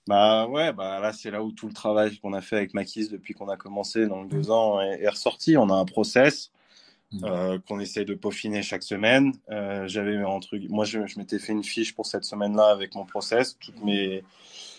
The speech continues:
Speaker 1: toutes mes, comment on appelle ça, euh, pensées, euh, pour contrer toutes mes pensées parasites, entre guillemets.
Speaker 2: Mhm.
Speaker 1: Et, euh, et donc voilà, je suis resté vraiment le plus collé à mon process possible. Et donc voilà, je savais qu'il fallait que je fasse un départ canon,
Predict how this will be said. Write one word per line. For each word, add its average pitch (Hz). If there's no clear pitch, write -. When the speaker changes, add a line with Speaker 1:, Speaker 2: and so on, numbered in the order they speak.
Speaker 1:
toutes -
mes, 113
comment 107
on 107
appelle 104
ça, 110
euh, 98
pensées, 113
euh, 101
pour 107
contrer 117
toutes 113
mes 107
pensées 107
parasites, 101
entre 117
guillemets. 110
Speaker 2:
Mhm. 90
Speaker 1:
Et, 98
euh, 90
et 95
donc 98
voilà, 110
je 110
suis -
resté 98
vraiment 104
le 98
plus -
collé 123
à 107
mon 104
process 107
possible. 139
Et 98
donc 104
voilà, 110
je 104
savais 120
qu'il -
fallait 113
que 107
je -
fasse 110
un 110
départ 107
canon, 127